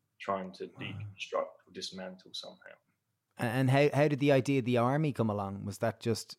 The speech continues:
Speaker 2: like, did that seem like, "Oh my God, this is," your dad kinda might have thought,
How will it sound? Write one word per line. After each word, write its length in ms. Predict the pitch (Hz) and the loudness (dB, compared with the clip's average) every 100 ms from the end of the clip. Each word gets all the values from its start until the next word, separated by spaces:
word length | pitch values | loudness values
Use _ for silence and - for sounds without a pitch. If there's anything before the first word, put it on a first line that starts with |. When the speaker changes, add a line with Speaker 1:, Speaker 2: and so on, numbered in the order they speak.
| - | -6
Speaker 2:
like, 140 | 104 - - - | -6 -4 -12 -14
did 100 | - | 0
that 140 | 123 113 | 0 2
seem 200 | 127 120 | 2 2
like, 180 | 110 113 | 2 0
"Oh 120 | 113 | 0
my 120 | 104 | 0
God, 280 | - 107 98 | 0 -2 0
this 220 | 110 - | -4 -4
is," 260 | 92 - - _ _ _ _ | -8 -10 -16 _ _ _ _
your 160 | 117 113 | 4 6
dad 360 | 123 123 123 - | 8 8 8 6
kinda 180 | 123 117 | 4 6
might 180 | 117 | 6
have 100 | 107 | 4
thought, 440 | - 117 113 - | 2 4 4 0